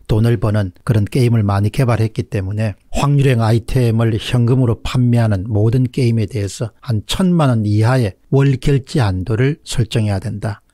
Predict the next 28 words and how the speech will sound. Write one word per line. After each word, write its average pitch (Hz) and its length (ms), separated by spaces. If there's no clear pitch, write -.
이게 131 200
이제 127 420
카지노에서 120 960
하루에 123 460
사용할 110 440
수 - 140
있는 98 160
것이 95 200
한도를 110 560
두는 107 240
것과 101 260
똑같은 127 540
것이죠. - 380
그 135 100
다음 170 300
이야기가 123 400
지적이 120 380
아주 113 480
인상적입니다. 120 800
결제 190 480
한도를 143 580
정하는 120 460
것이 110 260
모든 117 420
문제를 131 460
해결할 117 420
수 120 140
없지만 107 440